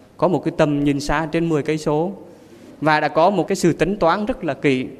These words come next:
Tại sao các bạn biết không ạ? Tại vì nếu như mình chọn bồ xấu thì sợ bạn chê, mà chọn bồ đẹp thì sợ bạn mê, bạn giành.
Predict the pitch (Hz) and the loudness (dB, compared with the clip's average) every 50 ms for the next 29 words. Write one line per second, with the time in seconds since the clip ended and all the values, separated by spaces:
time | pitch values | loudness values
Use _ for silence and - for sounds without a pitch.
0 | - - - - - 147 143 - 170 170 180 175 160 143 135 156 170 180 175 156 | -20 -20 -20 -6 -2 -2 0 0 0 0 0 0 0 0 2 2 2 2 2 2
1 | 127 120 - - - - - - - - - - - _ - 143 139 139 147 143 | 0 -2 -4 -12 -16 -20 -20 -20 -20 -20 -20 -20 -14 _ 0 0 2 2 2 2
2 | 139 143 165 190 196 180 170 156 143 135 127 113 - 147 131 123 120 117 113 113 | 2 2 2 2 2 0 0 0 0 0 -2 -2 0 2 2 2 0 -2 -4 -8
3 | 117 117 - - - - - - - - - - - - - - - 160 147 147 | -10 -12 -14 -20 -20 -20 -20 -20 -20 -20 -20 -20 -20 -20 -20 -8 0 2 4 4
4 | 139 135 123 - - 135 147 180 180 - 139 120 - - 127 120 117 120 117 117 | 4 2 2 0 0 0 0 0 -2 -2 -4 -4 -6 -6 -6 -4 -4 -4 -4 -6
5 | 117 - 147 147 156 160 151 143 135 143 - - - - - - - 123 117 - | -4 -4 -2 0 0 0 -2 -4 -6 -10 -14 -18 -20 -20 -10 -6 -4 -2 2 4
6 | 127 120 120 135 135 131 127 127 127 127 117 117 117 - - 123 - - 127 120 | 4 4 4 4 6 6 6 6 4 4 2 2 2 0 0 0 0 0 0 0
7 | 117 120 120 120 117 123 127 131 143 156 151 123 117 113 113 113 127 117 113 | 0 -2 -2 -2 -2 -2 -2 -2 -2 -2 -2 -4 -6 -4 -2 -2 -2 -2 -4